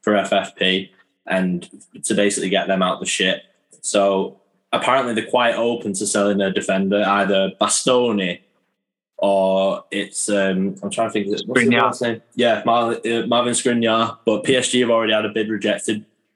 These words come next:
Speaker 1: for him for about forty million quid. So Inter really need to sell it. Smart business getting Lukaku back on loan, but where's that hundred million gone we gave him last year?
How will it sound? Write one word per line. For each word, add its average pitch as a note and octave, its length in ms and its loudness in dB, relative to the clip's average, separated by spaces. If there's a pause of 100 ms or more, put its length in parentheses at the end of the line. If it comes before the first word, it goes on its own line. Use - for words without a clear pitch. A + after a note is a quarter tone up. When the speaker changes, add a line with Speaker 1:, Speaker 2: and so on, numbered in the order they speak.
(260)
Speaker 1:
for G#2+ 140 0
him G2+ 380 0 (540)
for - 140 0
about G2+ 260 2
forty A2+ 320 0
million G2+ 380 0
quid. G2 320 0 (260)
So G#2 520 0
Inter C#3+ 420 2
really B2 320 2
need G2+ 180 0
to G#2 100 -4
sell A2+ 220 2
it. - 80 -4
Smart C#3+ 340 2
business B2+ 380 2
getting A2 220 0
Lukaku A2 420 0
back G2 200 -2
on G2+ 140 0
loan, G#2+ 260 0
but F2+ 260 -6
where's D#3+ 200 2
that E3 100 2
hundred C3 260 0
million G#2+ 320 2
gone E3+ 160 2
we A2+ 140 2
gave C#3 120 2
him E3+ 100 4
last D3+ 220 0
year? B2 240 0